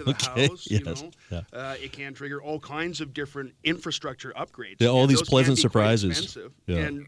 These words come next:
Speaker 1: other things, too. If you just wanna do a little bathroom renovation and you, you know, you see a, a toilet and a vanity and, you know, cost this much money, but when we come in, we have to, and I know you've done this on other shows, we have to do a full environmental survey. We have to check
Speaker 2: Yeah.
Speaker 1: for asbestos. We have to check for lead. We have to check for all those things.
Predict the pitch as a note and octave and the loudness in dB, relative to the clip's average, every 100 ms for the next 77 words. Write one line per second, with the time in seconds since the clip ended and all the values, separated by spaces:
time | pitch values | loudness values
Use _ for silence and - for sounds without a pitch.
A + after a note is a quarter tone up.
0 | - F#3 G3+ D3 C#3+ F#3+ C#3+ C#3+ C#3+ D3+ | -10 -8 -8 -10 -10 -10 -10 -12 -14 -12
1 | C3 C#3 C3+ C3+ A#2+ B2 F3 G#3+ C#3+ A#2 | -12 -10 -10 -12 -14 -14 -12 -12 -14 -16
2 | G#2 A#2 - B2+ A#2+ A#2 - _ _ _ | -16 -16 -16 -16 -18 -18 -20 _ _ _
3 | _ B2 A#2+ A#2+ A#2+ A#2+ B2 A#2 G#2 A2+ | _ -18 -16 -14 -14 -14 -14 -16 -20 -20
4 | - A2+ A#2+ A#2+ A#2 A2 A2+ A#2 A#2 A#2+ | -20 -18 -16 -18 -20 -20 -20 -20 -20 -18
5 | A#2 A#2 A2+ A2 C#3 A2 A#2+ - C#3 B2 | -18 -18 -20 -18 -16 -16 -20 -18 -16 -16
6 | C3 B2 A#2 A2+ B2+ C#3 A#2 B2 B2 _ | -16 -16 -16 -16 -16 -16 -16 -18 -18 _
7 | _ _ _ - C3 C#3 C#3+ C#3+ C3+ D#3+ | _ _ _ -18 -12 -8 -8 -8 -6 -4
8 | C#3 F3 E3 C#3+ C#3+ C3+ C#3+ C#3 C3+ C3+ | -4 -8 -8 -8 -8 -10 -12 -12 -12 -12
9 | C3+ C3 C#3 C3 - A#2+ A#2+ A#2+ D3 D3 | -12 -12 -12 -14 -16 -16 -18 -16 -14 -14
10 | C3+ C#3 C#3 C3 B2+ - B2 A#2+ A#2 A2+ | -10 -10 -10 -12 -12 -14 -16 -16 -18 -18
11 | A2+ A2+ A2+ - A2+ B2+ D#3+ A#2 - A2 | -18 -18 -14 -14 -14 -14 -12 -12 -14 -10
12 | A#2 B2 G2 A2 - G#2+ A2 - C3 B2 | -6 -4 -4 -8 -16 -18 -18 -16 -16 -14
13 | A2+ B2+ - A#2+ - A2+ A2+ B2 A#2 B2 | -16 -16 -14 -16 -18 -20 -18 -16 -14 -14
14 | B2 A#2+ C3 - B2+ - A#2+ C#3 C#3+ - | -14 -18 -18 -20 -20 -18 -16 -12 -12 -12
15 | C3+ C#3 | -14 -16